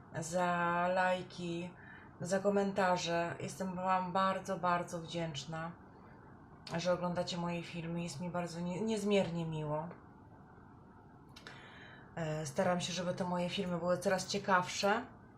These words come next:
No i co dzisiaj? Dzisiaj przygotowałam czytanko na przyszły tydzień. Zobaczymy, co tam, e, w energii nam gra.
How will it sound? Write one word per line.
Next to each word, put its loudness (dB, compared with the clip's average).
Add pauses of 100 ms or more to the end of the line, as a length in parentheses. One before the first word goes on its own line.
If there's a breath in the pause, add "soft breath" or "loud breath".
(1000)
No 2
i -4
co 4
dzisiaj? 0
Dzisiaj -4
przygotowałam 0 (1080)
czytanko 4
na 4
przyszły -2
tydzień. 2 (680 loud breath)
Zobaczymy, 4
co 0
tam, 4
e, -4 (1120)
w -4
energii 4
nam 0
gra. 6